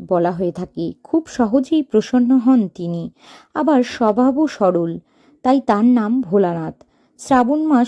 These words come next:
শিবের অত্যন্ত প্রিয় মাস। এই মাসে পুজো করলে সমস্ত মনস্কামনা পূর্ণ হয় বলে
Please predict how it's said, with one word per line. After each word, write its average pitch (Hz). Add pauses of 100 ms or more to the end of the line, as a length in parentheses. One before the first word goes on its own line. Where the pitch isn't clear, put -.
(120)
শিবের 233 (120)
অত্যন্ত 208 (160)
প্রিয় 180
মাস। 156 (300)
এই 262
মাসে 285 (100)
পুজো 226
করলে 247 (320)
সমস্ত 254 (140)
মনস্কামনা 196 (100)
পূর্ণ 196 (140)
হয় 247
বলে 190